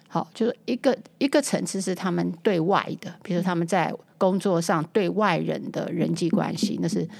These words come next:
第一个层次，他需要去经营。对，我们，其实我们人花很多时间去应付外面的。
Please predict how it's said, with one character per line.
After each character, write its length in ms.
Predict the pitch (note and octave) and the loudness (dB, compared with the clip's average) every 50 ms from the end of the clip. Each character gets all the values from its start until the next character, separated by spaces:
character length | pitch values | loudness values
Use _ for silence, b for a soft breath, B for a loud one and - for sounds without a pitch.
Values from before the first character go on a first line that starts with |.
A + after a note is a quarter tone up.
| B G#3 B B B B B G3+ G3+ - | B -14 B B B B B -6 -2 0
第 160 | A3 G#3 G3+ | 2 2 2
一 20 | |
个 100 | F3+ F#3+ - | 0 0 -2
层 200 | - - D#3+ - G3+ | -2 -4 -6 -6 -6
次， 260 | - - - - - - | -8 -8 -8 -8 -8 -6
他 180 | - - E3+ F3 | -4 -2 -2 -2
需 140 | - - - | -2 -2 -2
要 120 | - - - | -2 -4 -4
去 420 | - - - - - - - E3+ - - - | -4 -4 -4 -4 -4 -6 -8 -10 -12 -14 -4
经 220 | - E3+ D#3 D#3+ D#3 | 0 0 0 0 0
营。 180 | - - - - - - - - - | -4 -8 -12 -16 -20 -20 -20 -12 -4
对， 160 | - E3+ D#3 D#3 | -2 -2 0 0
我 100 | D#3 C3+ | -2 -2
们， 160 | C#3+ - F3+ G#3 - - A#3+ - | -2 -4 -4 -6 -8 -10 -8 -2
其 100 | - B3 | 0 2
实 60 | C#4 | 4
我 100 | B3+ G#3 | 4 4
们 220 | E3+ F3 F#3 F3+ B B B B B B B B B | 2 0 0 -2 B B B B B B B B B
人 180 | - E3 E3+ F3 | 2 2 4 4
花 160 | - G3 G3+ | 4 4 4
很 100 | G3 C#3 | 4 2
多 100 | - D#3+ | 2 0
时 100 | E3 - | 0 0
间 120 | E3 D#3+ | 0 0
去 80 | E3 F3+ | 0 0
应 180 | - F#3+ F3+ | 0 0 0
付 220 | - - - F3 E3 | 0 0 0 2 2
外 180 | E3+ D#3 D3+ D#3+ | 2 2 2 2
面 300 | E3 F3+ D#3 C#3+ - - - | 0 0 0 -2 -4 -6 -8
的。 180 | E3+ E3+ B | -10 -12 B